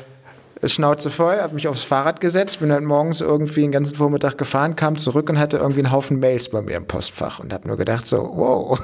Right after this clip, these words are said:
<laughs> so geht das also. Sollte ich vielleicht häufiger machen.“ Nee, das, die, das große Problem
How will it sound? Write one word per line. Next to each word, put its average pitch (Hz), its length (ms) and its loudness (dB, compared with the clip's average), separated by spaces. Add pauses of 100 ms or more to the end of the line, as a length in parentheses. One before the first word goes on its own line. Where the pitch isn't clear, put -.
(140)
<laughs> 196 180 -2
so 156 220 0
geht 147 220 0
das 110 160 0
also. 131 340 0 (400)
Sollte 151 260 2
ich - 60 -10
vielleicht 156 240 -2
häufiger 160 320 2
machen.“ 120 300 -2 (380)
Nee, 185 260 0 (180)
das, 156 160 2 (240)
die, 151 160 2
das - 160 0
große 240 320 2
Problem 127 640 0